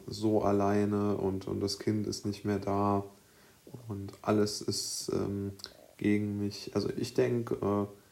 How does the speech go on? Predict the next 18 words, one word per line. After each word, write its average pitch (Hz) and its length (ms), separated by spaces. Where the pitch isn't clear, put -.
und 107 100
ich 107 140
kann 104 240
meinen 101 300
Pflichten - 560
als, - 340
als 101 220
Mutter 110 340
nicht 101 260
nachkommen, 101 600
oder 95 260
das - 200
Gleiche 98 280
denken 98 340
vermutlich 98 500
auch - 120
Väter, 104 480
aber - 260